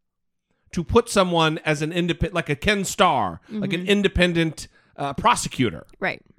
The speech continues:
Speaker 1: To find out, to get to the bottom. Someone who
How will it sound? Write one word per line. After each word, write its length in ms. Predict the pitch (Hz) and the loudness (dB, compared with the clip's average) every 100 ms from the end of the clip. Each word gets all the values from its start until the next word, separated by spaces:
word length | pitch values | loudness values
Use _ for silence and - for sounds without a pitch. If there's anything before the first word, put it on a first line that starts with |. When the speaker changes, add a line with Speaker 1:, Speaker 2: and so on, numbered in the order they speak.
| _ - | _ -4
Speaker 1:
To 100 | 190 | 0
find 340 | - 220 226 | 2 2 4
out, 200 | 262 240 | 2 2
to 80 | 156 | 0
get 180 | 175 208 | 0 0
to 60 | |
the 100 | 151 | 0
bottom. 420 | 123 170 147 87 - _ - | 2 4 2 -4 -14 _ 0
Someone 240 | 233 254 | 4 6
who 200 | 214 220 | 6 4